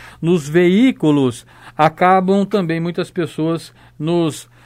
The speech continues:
é, tratando desta forma, mas eu me orgulho e muito, né, da, da profissão e aprendi muito com os profissionais que atuamos hoje. Aí estamos no, numa parceria e eu queria hoje registrar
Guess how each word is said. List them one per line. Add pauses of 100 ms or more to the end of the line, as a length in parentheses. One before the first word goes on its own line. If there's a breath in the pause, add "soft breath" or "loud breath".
(140)
é,
tratando
desta
forma,
mas
eu
me
orgulho
e
muito,
né,
da,
da
profissão (540 soft breath)
e
aprendi
muito
com
os
profissionais (340 soft breath)
que
atuamos
hoje.
Aí
estamos
no,
numa
parceria
e
eu
queria
hoje
registrar